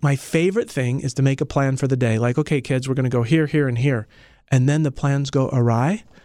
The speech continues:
and so I have to call an audible. She thrives when something goes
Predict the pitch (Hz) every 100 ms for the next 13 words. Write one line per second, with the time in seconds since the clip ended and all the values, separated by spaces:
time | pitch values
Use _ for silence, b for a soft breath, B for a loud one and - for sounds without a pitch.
0 | b - 135 135 135 151 - 131 170 151
1 | 135 143 135 117 - - _ - - 202
2 | - - 175 202 269 226 143 156 156 151
3 | - - - 180 170 156 139 160 143